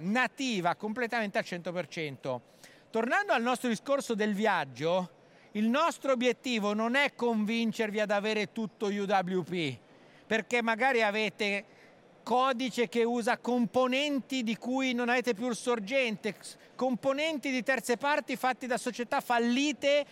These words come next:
o società che han cambiato e non, non li supportano più e che vi costerebbe un sacco riscrivere. Codice che magari vi interessa portare sullo store,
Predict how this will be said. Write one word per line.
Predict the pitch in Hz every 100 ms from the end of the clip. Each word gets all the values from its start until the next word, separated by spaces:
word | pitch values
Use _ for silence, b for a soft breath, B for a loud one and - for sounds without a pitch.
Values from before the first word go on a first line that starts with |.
| B
o | 226 220
società | 254 220 226 294 269
che | 240
han | 233 220
cambiato | 240 233 254 285 277
e | 247
non, | 233
non | 240 240 247 240
li | 226
supportano | - 233 262 240 240 233
più | 190 262 294 B B B
e | 226
che | 220 254
vi | 247
costerebbe | 254 233 262 269 233
un | 240 214
sacco | - 262 226 220
riscrivere. | 220 - - 254 196 160 123 B B B -
Codice | 311 311 233 214 233
che | 240
magari | 247 233 226 175 165
vi | 220
interessa | 240 - 294 359 - 240
portare | 226 202 233 220
sullo | - 196 190
store, | - 202 160 147 185 208 B